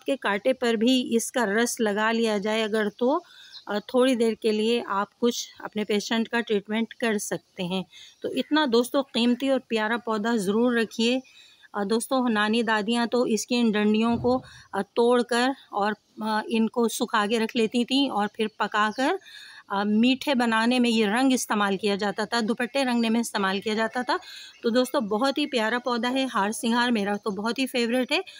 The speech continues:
आपको कहीं से भी मिले तो इसको आप हासिल कीजिए और अपने गार्डन में ऐड कर लीजिए। दोस्तों, हार सिंगार का ये पूरा पौधा ही एक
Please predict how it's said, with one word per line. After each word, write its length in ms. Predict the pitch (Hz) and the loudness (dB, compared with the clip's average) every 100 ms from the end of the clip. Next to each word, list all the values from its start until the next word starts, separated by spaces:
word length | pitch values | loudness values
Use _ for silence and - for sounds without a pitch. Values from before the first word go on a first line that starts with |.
| - - | -20 -10
आपको 260 | 208 208 254 | -8 -4 -2
कहीं 260 | 262 277 294 | 0 2 2
से 120 | 277 | 2
भी 120 | 277 | 2
मिले 320 | 254 247 269 | 2 2 0
तो 480 | 262 226 226 233 233 214 - | 0 2 2 2 0 -4 -6
इसको 480 | 208 - 226 233 226 - - - - - | -6 -2 0 0 -2 -8 -20 -20 -20 -6
आप 200 | 202 208 | -4 -4
हासिल 420 | - 190 196 240 247 | -2 -4 0 0 0
कीजिए 340 | 247 240 285 | 0 0 0
और 80 | 262 | 0
अपने 200 | 214 214 | -2 -2
गार्डन 380 | 208 190 214 233 | 0 0 -2 -2
में 120 | 226 | -2
ऐड 140 | 214 - | -4 -4
कर 140 | 233 | -2
लीजिए। 500 | 220 240 220 262 381 - - _ _ _ - | 0 0 0 -2 -4 -6 -18 _ _ _ -4
दोस्तों, 320 | 220 294 294 | -4 -2 -2
हार 200 | 262 214 | 0 -2
सिंगार 580 | 214 - 220 233 214 226 | -2 -4 -4 0 0 0
का 160 | - 254 | 0 0
ये 160 | 247 | 0
पूरा 360 | 247 240 254 262 | -2 0 0 0
पौधा 400 | - 226 226 254 | -2 -2 0 0
ही 180 | 269 254 | -2 -2
एक 280 | 214 226 | -2 -4